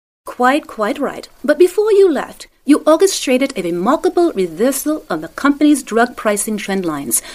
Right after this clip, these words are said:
bringing about a paradigm shift in a pharmaceutical industry as we know it. What can you tell us about that?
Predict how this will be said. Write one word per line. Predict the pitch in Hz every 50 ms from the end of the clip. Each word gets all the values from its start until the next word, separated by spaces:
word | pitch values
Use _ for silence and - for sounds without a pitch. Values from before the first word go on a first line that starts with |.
| - -
bringing | 220 247 330 392 403 381 370
about | 294 254 277 269 269 277 -
a | -
paradigm | - - 294 302 302 277 214 214 196 185 190
shift | 196 - - 233 240 247 - - - _ - - - _ -
in | 247 226
a | 233
pharmaceutical | 233 - 302 311 330 349 339 - 294 285 285 254 254 311
industry | 330 330 262 240 233 - - 196 196 202 -
as | 208 202 - -
we | 226
know | 214 196 175 151
it. | 139 - - - _ _ _ _ _ _
What | - 277 359 -
can | 392 392
you | 370 359
tell | 359 - 330 311
us | 285 277 -
about | - 208 180 - -
that? | - 135 - - -